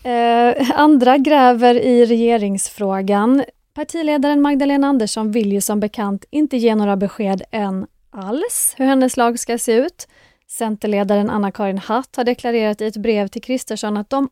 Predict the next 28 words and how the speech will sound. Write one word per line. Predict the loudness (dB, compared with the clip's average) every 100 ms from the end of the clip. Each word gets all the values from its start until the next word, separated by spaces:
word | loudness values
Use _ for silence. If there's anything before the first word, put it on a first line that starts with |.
| _
aldrig | -6 -4 -4 -4
kommer | -2 -4
att | -4
bli | -4
en | -4
del | -2 -4
av | -4
Tidö. | -6 -6 -6 -6 -4 -6 -8 _ _ _ _ _ _
Miljöpartiet | -8 -4 -2 -2 -4 -8 -12 -6 -2 -2 -4
har | -6 -4
ju | -4
stämmobeslut | -4 -2 -2 -2 -4 -4 -6 -6 -8
på | -10
att | -10 _
aldrig | -8 -4 -4 -6
släppa | -8 -8 -8
fram | -6 -4
en | -2
regering | -2 -2 -2 -2
de | -4
inte | -4 -6
sitter | -10 -10 -10 -8
i. | -8 -8 _ _ _ _ -14
Och | -12
så | -12
har | -4 -4 -2
vi | -2 0
vänsterledaren | 0 -2 -2 -2 0 0 0 0 -2